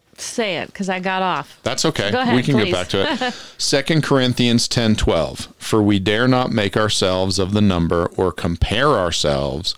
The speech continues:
Speaker 2: with some that commend themselves. But they, measuring themselves by themselves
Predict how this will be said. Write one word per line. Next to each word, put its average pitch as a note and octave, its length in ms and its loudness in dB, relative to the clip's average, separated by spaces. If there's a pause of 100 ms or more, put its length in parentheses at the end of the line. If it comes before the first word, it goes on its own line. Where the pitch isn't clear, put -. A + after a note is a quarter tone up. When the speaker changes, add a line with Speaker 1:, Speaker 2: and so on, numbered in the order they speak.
(440)
Speaker 2:
with G2+ 200 2
some F#2 480 0
that E2+ 240 -2
commend A2 460 2
themselves. - 800 -4 (420)
But A2+ 180 0 (180)
they, A2+ 600 0 (100)
measuring D#3+ 720 4
themselves C#3 600 2
by A2+ 280 0
themselves G#2+ 760 2